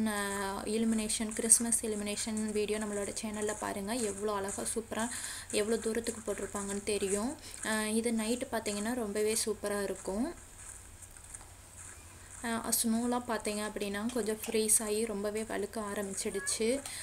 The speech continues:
அஹ், ரொம்பவே பயந்து பயந்து தான் போனோம். ஏன்னா பாப்பா வச்சிருக்கனால கீழே போட்டுருவோம் அப்படின்னு சொல்லிட்டு கொஞ்சம் பயமா இருந்தது.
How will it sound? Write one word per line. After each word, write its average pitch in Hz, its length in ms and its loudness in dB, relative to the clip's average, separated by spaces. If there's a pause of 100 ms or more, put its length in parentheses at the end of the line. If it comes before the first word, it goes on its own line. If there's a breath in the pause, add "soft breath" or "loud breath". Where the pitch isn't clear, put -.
(120)
அஹ், 214 200 0
ரொம்பவே 214 380 0
பயந்து 202 360 -2
பயந்து 208 300 0
தான் 214 180 -2
போனோம். 196 340 -2
ஏன்னா 208 280 -2
பாப்பா 214 260 0
வச்சிருக்கனால 208 680 0
கீழே 214 200 2
போட்டுருவோம் 202 440 -2
அப்படின்னு 196 220 -2
சொல்லிட்டு 196 360 0
கொஞ்சம் 202 260 0
பயமா 196 340 -2
இருந்தது. 196 460 0